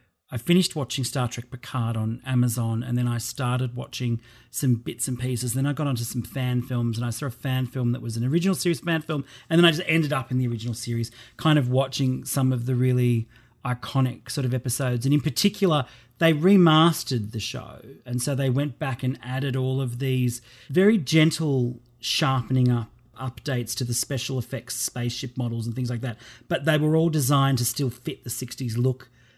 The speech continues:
of the show. So in fact, in particular, I've been watching the third season of the show where there's a lot of that and a lot of sequences that weren't there in original episodes, but beautiful shots of, like, Klingon warships and kind of sexier shots of the Enterprise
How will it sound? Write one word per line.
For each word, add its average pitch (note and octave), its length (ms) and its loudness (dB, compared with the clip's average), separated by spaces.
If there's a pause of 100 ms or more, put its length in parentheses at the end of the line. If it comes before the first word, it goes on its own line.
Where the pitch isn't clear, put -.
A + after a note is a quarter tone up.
(160)
of A#2+ 120 -2
the B2+ 80 4
show. A2+ 300 0
So C3 220 0
in C3 160 2 (160)
fact, D3 360 -2
in C3 100 2
particular, B2 480 -2
I've A2+ 80 -2
been A#2 120 0
watching A#2+ 320 -4
the A2+ 80 -2
third A#2+ 280 -2
season A2+ 300 -2
of A2+ 40 -2
the A2 60 -6
show B2 240 -6
where A#2+ 120 -4
there's A#2 200 -6
a A2 60 -4
lot A2+ 220 -2
of A2 140 0
that G#2+ 280 -6 (420)
and B2 100 4
a B2 60 6
lot A#2+ 180 2
of A2+ 100 0
sequences A#2 580 -4
that B2+ 180 -10
weren't C#3+ 300 2
there B2 220 4
in A2+ 120 2
original A2 380 -2
episodes, G#2+ 460 -6
but - 260 -8 (280)
beautiful D3 360 4
shots - 380 -6
of, A2+ 120 -6
like, A#2 160 -6 (320)
Klingon C3 420 4
warships A#2+ 580 0
and A2 180 -4
kind C#3+ 160 -2
of B2+ 180 -4 (100)
sexier - 640 -4
shots - 340 -12
of A2+ 80 -14
the A#2 120 -6
Enterprise G#2+ 560 -10